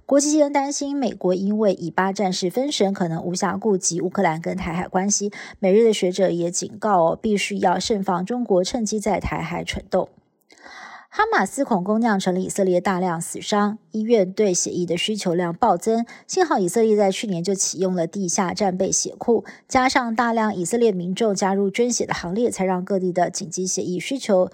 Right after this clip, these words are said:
得以被满足。这座国家血液中心是由一点一万吨钢材打造而成的地下碉堡，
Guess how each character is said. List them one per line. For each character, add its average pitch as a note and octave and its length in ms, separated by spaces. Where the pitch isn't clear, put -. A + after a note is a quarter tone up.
得 F#3+ 160
以 G3+ 140
被 F3+ 200
满 D#3+ 220
足。 F3 300
这 E4+ 140
座 D4+ 220
国 G3 160
家 A3 200
血 G#3+ 140
液 E3+ 140
中 G3 200
心 G#3+ 240
是 A3+ 160
由 F3 140
一 A3 220
点 F#3 280
一 G3+ 80
万 G#3+ 300
吨 F#3 240
钢 B3 220
材 E3+ 240
打 - 200
造 G#3 200
而 E3 180
成 E3+ 220
的 F3+ 100
地 G3 160
下 F3 220
碉 A#3+ 240
堡， A#3+ 220